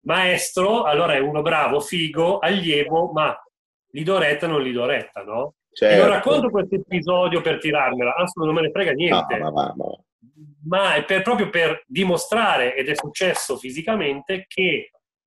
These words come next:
Speaker 1: molto spesso è tutto quello che succede prima che aiuta a creare un, un, un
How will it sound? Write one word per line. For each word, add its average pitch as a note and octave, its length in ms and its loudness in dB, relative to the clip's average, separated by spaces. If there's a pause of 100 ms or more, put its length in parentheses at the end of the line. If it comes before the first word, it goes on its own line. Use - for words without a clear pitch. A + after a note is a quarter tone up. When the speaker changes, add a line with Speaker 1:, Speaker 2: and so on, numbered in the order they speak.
(200)
Speaker 1:
molto G3+ 300 0
spesso F#3+ 520 -2
è B2+ 80 -4
tutto A3 260 -4
quello G3 220 2
che D3 300 -8
succede D#3+ 500 -4
prima C#3+ 400 0 (320)
che D#3 160 -4
aiuta D#3+ 840 0 (560)
a - 200 -4
creare E3+ 640 2
un, C3 320 -4
un, D#3+ 240 -12
un D#3+ 240 -10